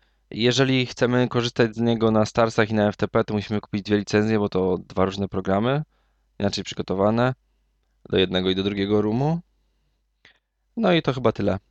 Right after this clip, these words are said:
Okej, kolejny program to Equilab. Jest to program, to jest, mm, powiedzmy, nowsza wersja i bardziej rozbudowana Equilatora. Program z Poker Strategy. Ostatnio chyba było nawet szkolenie, które przeprowadził Urbi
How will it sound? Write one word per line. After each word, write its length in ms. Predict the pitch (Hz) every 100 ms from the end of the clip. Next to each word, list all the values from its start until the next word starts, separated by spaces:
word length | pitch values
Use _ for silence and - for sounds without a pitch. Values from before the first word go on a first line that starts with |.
| _
Okej, 320 | 151 131 104
kolejny 380 | - 165 170 160
program 440 | - 139 151 147
to 420 | 127 120 117 113 -
Equilab. 640 | 120 - 113 104 107 127 - - -
Jest 220 | 110 104
to 220 | 107 104 98
program, 720 | 110 107 104 98 98 95 95 _
to 120 | - 127
jest, 240 | 127 - _
mm, 180 | 147 147 - -
powiedzmy, 380 | 127 131 139 131
nowsza 460 | 127 143 - 127
wersja 360 | 113 127 131 120
i 60 |
bardziej 260 | 110 113 117
rozbudowana 520 | 107 110 110 113 110
Equilatora. 680 | 104 - 104 98 104 - 113 - - _ _ _ -
Program 300 | 113 107 101
z 60 |
Poker 260 | - 104 98
Strategy. 600 | - 101 95 95 104 139 - _ _ _ _ _ _ _ -
Ostatnio 400 | - 165 156 156
chyba 160 | 151 131
było 260 | 131 135
nawet 280 | 123 117 113
szkolenie, 920 | - - 117 120 117 104 82 71 98
które 300 | - - 95
przeprowadził 600 | 92 101 104 101 98 101
Urbi 580 | 80 104 101 - - 101